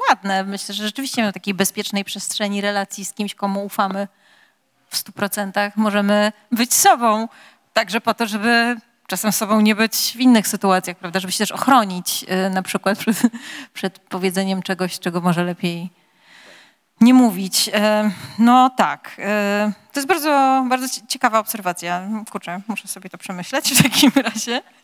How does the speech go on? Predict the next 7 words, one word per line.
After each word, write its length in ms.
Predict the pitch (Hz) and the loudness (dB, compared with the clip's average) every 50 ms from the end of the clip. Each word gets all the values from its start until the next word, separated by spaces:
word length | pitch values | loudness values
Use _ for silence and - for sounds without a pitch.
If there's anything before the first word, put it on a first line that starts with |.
| _ _ _ _ - _ _ _ _ - - - - - - - - - - - | _ _ _ _ -20 _ _ _ _ -14 -12 -10 -8 -8 -8 -10 -12 -10 -4 -2
E, 540 | 208 202 196 196 196 190 190 196 202 214 208 - - | 0 2 4 4 4 4 4 2 0 -2 -6 -10 -8
fajne, 520 | - - 196 170 160 170 170 170 196 269 285 _ _ - | -4 -2 -2 -2 -2 -2 -2 0 0 0 -2 _ _ -16
fajne. 440 | - 175 160 135 131 147 180 247 339 - _ - - - - - - | -10 -8 -6 -4 -2 0 0 0 0 -2 _ -18 -18 -16 -16 -6 0
A 100 | - - | 0 2
czy 120 | - - 285 | 2 4 2
jak 120 | 320 320 | 2 2
się, 100 | - 403 | 2 0